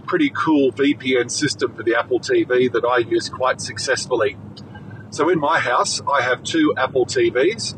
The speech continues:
One is for the Australian, uh, Apple Store, and that's the latest generation of the Apple T V. Then I ha-, have an old Generation three Apple T V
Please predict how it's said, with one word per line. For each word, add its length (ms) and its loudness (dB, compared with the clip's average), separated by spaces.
One 360 0
is 200 2
for 500 2
the 140 0
Australian, 1120 -2
uh, 260 -2
Apple 280 0
Store, 400 0
and 260 0
that's 220 -2
the 300 0
latest 380 0
generation 640 0
of 140 -2
the 140 0
Apple 240 0
T 240 0
V. 280 0
Then 120 0
I 160 2
ha-, 260 0
have 140 0
an 100 -2
old 300 2
Generation 680 0
three 320 0
Apple 300 -2
T 280 0
V 300 2